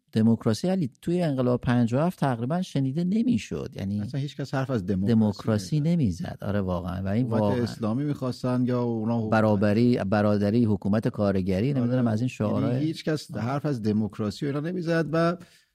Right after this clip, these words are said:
Speaker 2: اه، از اعدامای همون روزای اول معلومه این
Speaker 1: نه.
Speaker 2: جریانی که اومده سر کار اصلاً نه بحث دموکراسی داره، نه حقوق
Speaker 1: آزادی
Speaker 2: بشر داره،
Speaker 1: داره.
Speaker 2: نه که هیچ. آره.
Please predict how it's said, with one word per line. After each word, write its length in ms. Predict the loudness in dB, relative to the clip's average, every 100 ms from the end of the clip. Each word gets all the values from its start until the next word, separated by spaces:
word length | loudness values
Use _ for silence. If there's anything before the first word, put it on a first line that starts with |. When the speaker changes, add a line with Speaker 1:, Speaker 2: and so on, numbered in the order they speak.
| -4
Speaker 2:
اه، 360 | 0 2 2 -2 -6 -12 -14 -18 -18 -18 -18 -18 -16 -16 -14 -4
از 220 | -2 -2
اعدامای 720 | -2 2 4 6 6 6 4
همون 220 | 4 4
روزای 260 | 4 4 6
اول 320 | 6 4 4
معلومه 420 | 4 4 4 2
این 640 | 2 -2 -2 4 6 8
Speaker 1:
نه. 80 | 6
Speaker 2:
جریانی 560 | 6 6 6 6 6 4
که 100 | 4
اومده 320 | 4 4 2
سر 300 | 2 2 2
کار 420 | 2 0 2 2
اصلاً 180 | 2 2
نه 200 | 2 2
بحث 320 | 2 0 0
دموکراسی 640 | 2 4 2 2 0 0 0
داره، 240 | 2 2
نه 100 | 2
حقوق 180 | 2 4
Speaker 1:
آزادی 340 | 4 2 0
Speaker 2:
بشر 300 | 0 2 2
داره، 80 | 2
Speaker 1:
داره. 260 | 0 0 0
Speaker 2:
نه 200 | -2 -2
که 100 | -4
هیچ. 320 | -6 -10 -12 -12 -10
آره. 220 | -10